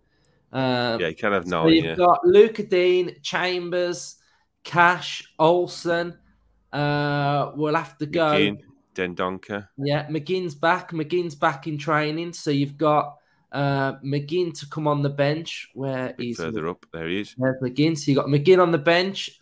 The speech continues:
Speaker 1: Coutinho.
Speaker 2: Dendoncker.
Speaker 1: Uh, where's Coutinho? I, I'm putting Duran on. Duran's on.
Speaker 2: Yeah.
Speaker 1: So,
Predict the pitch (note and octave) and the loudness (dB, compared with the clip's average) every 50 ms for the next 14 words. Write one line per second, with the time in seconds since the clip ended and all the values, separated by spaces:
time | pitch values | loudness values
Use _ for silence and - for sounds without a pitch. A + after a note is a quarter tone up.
0 | _ _ - D3 C#3+ - F#3+ F#3 F#3 F#3 F3+ F#3 F#3 F3+ F#3 G3 G3+ - A2+ A2+ | _ _ -12 -10 -4 -2 0 0 2 2 2 2 2 4 4 2 2 0 -2 -4
1 | A#2 - - _ _ _ _ _ _ _ _ _ _ _ _ _ _ _ _ _ | -4 -6 -12 _ _ _ _ _ _ _ _ _ _ _ _ _ _ _ _ _
2 | _ _ _ _ _ _ _ _ _ _ _ - A#2+ B2 B2 B2 B2 B2 B2+ B2 | _ _ _ _ _ _ _ _ _ _ _ -12 -10 -8 -8 -6 -6 -6 -6 -6
3 | B2 B2+ A#2 - - _ _ _ _ _ A#2+ B2+ B2+ B2+ B2 - - C#3 - - | -6 -6 -8 -8 -12 _ _ _ _ _ -8 -6 -6 -6 -8 -12 -16 -18 -12 -10
4 | B2+ A#2+ B2 A#2+ B2+ B2+ C3 C3 C3+ - - - - C3+ D3 D#3 D3 - - - | -8 -6 -4 -4 0 2 2 2 2 0 -2 2 6 8 8 8 8 6 2 -8
5 | _ - C#3+ D3+ D#3 E3 D#3+ D3 - G3 F#3+ D3 F#3 E3+ D3 E3 D3+ C#3 C#3 C3 | _ 4 6 8 8 8 6 2 6 6 6 6 6 4 6 8 8 10 10 8
6 | B2+ A2+ A2 G#2+ G#2+ G2+ - - _ _ _ - C#3+ C#3+ D3+ D3+ C#3+ C3+ A#2+ G#2+ | 8 8 6 2 2 0 -4 -12 _ _ _ 4 6 8 8 8 8 6 4 4
7 | A#2 G#2+ G#2+ G#2+ G2+ - _ _ - - - - - - - - - - D#3+ - | 4 4 4 2 0 -6 _ _ -20 -20 -20 -20 -20 -20 -20 -20 -14 -8 4 8
8 | G3+ G3+ G3 F#3+ | 10 12 12 10